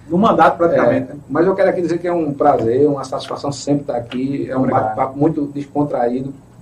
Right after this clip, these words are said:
Speaker 2: é, muito à
Speaker 1: Quando
Speaker 2: vontade.
Speaker 1: você voltar aqui, o estúdio vai estar sem
Speaker 2: É.
Speaker 1: você, porque já falta uma acústica, falta um negócio
Speaker 2: Mas
Speaker 1: aqui.
Speaker 2: parabéns,
Speaker 1: Tá.
Speaker 2: o estúdio tá, tá belíssimo. Mesmo
Speaker 1: Tá
Speaker 2: você
Speaker 1: melhor
Speaker 2: tá
Speaker 1: que
Speaker 2: precisando
Speaker 1: outro.
Speaker 2: terminar,
Speaker 1: Tá,
Speaker 2: mas tá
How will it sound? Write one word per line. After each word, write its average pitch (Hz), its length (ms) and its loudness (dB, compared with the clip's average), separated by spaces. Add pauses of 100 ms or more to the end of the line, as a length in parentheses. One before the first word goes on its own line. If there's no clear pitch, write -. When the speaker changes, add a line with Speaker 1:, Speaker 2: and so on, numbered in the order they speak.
(140)
Speaker 2:
é, 123 240 -10
muito 131 260 -6
à 127 60 -6
Speaker 1:
Quando 123 220 -4
Speaker 2:
vontade. 175 220 4
Speaker 1:
você 202 200 6
voltar 196 380 8
aqui, 196 260 0
o - 20 6
estúdio 196 220 0
vai 190 120 8
estar 185 160 6
sem - 140 4
Speaker 2:
É. 151 60 6
Speaker 1:
você, 175 240 4
porque 185 180 4
já 185 140 4
falta 190 260 6 (120)
uma 170 100 4
acústica, 180 420 0
falta 170 200 2
um - 20 -2
negócio 156 300 0
Speaker 2:
Mas 147 80 6
Speaker 1:
aqui. 165 80 4
Speaker 2:
parabéns, 185 520 8
Speaker 1:
Tá. 175 320 6
Speaker 2:
o 160 60 4
estúdio 160 320 0
tá, 156 380 6 (720)
tá 143 140 4
belíssimo. 160 420 8
Mesmo 202 200 4
Speaker 1:
Tá 214 120 10
Speaker 2:
você 262 80 10
Speaker 1:
melhor 247 200 10
Speaker 2:
tá 277 100 10
Speaker 1:
que 294 40 10
Speaker 2:
precisando 233 460 10
Speaker 1:
outro. 214 140 4
Speaker 2:
terminar, 220 280 6
Speaker 1:
Tá, 185 180 8
Speaker 2:
mas 208 160 8
tá 190 280 8